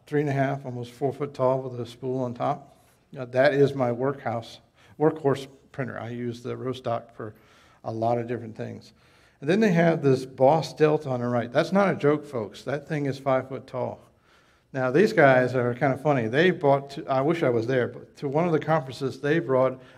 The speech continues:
a working, it's either twelve or fifteen foot Delta printer. And it was amazing to watch, watch it work.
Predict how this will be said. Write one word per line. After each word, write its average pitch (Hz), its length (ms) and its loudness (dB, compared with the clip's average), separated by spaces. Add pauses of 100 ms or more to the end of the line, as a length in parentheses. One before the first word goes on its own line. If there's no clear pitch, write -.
a 117 120 -8
working, 117 720 0 (200)
it's 135 100 -8
either 131 180 2
twelve 175 380 2
or 151 80 0
fifteen 165 440 0
foot 135 320 -2
Delta 135 340 0
printer. 120 360 -10 (560)
And 127 140 -10
it 131 120 -4
was 123 260 -4
amazing 131 600 0
to 113 80 -6
watch, 120 360 -2 (440)
watch 120 200 -6
it 127 60 -12
work. 131 300 -4